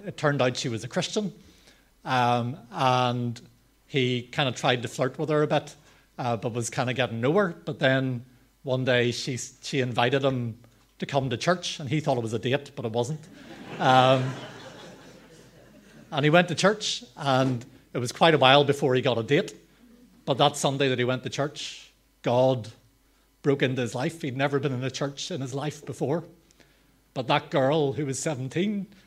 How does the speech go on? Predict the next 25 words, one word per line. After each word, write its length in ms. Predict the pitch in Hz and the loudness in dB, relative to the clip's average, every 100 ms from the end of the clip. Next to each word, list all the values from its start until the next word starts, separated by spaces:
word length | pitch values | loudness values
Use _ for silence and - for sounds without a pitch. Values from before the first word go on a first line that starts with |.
| _ - | _ -12
took 160 | 180 151 | -4 0
a 40 | |
risk, 460 | 139 196 - - - _ _ _ _ _ | 2 0 -2 -10 -18 _ _ _ _ _
invited 420 | - 131 143 151 147 | -10 0 2 2 0
this 160 | 143 | -4
guy 180 | - 139 | -2 0
to 100 | 131 | 0
church, 500 | 123 147 147 - - _ - - _ - | -2 -4 -4 -10 -14 _ -20 -20 _ -10
and 140 | 131 | -6
his 120 | 131 131 | -4 0
life 180 | 135 | 0
got 140 | 135 - | -2 -2
turned 200 | 147 131 | -2 -2
upside 300 | 123 143 120 | -2 -2 -2
down. 220 | 120 127 | -2 -4
And 100 | 120 | -4
yesterday 440 | 123 - 143 127 | -6 -6 -6 -4
he's 120 | 117 - | -6 -6
speaking 340 | - 127 127 | -4 -4 -4
to 80 | 120 | -2
a 40 | |
room 220 | 120 120 123 | -2 -2 -4
full 160 | 139 | -6
of 80 | 120 | -4
people 420 | 131 139 131 113 | -4 -4 -4 -6